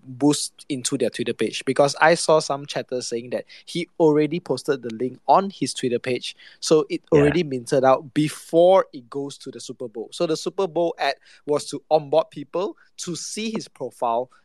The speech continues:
Speaker 1: and then later on they slowly learn things like that. But the first collection will be for the Web three people that already know how to mint it. So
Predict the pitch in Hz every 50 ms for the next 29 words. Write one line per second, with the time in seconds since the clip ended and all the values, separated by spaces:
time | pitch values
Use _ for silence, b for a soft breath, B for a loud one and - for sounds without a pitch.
0 | _ _ - 151 139 135 151 151 156 156 147 147 139 - 165 - - 147 147 143
1 | 139 127 135 123 - - - 143 139 135 131 139 143 135 131 131 131 123 123 127
2 | _ _ _ _ _ _ _ _ - 147 131 - 117 101 98 104 101 95 - b
3 | b b b b _ 143 135 127 - - - - 185 196 185 - - - 147 135
4 | 139 - - 180 175 165 139 135 131 120 117 143 147 156 160 - - 135 120 117
5 | 117 113 113 135 127 - - - 143 - 131 120 - 143 139 127 131 - - 147
6 | 135 127 120 135 135 131 131 120 - 131 120 - - 107 98 101 101 101 - 104
7 | - _ - - 147 131 -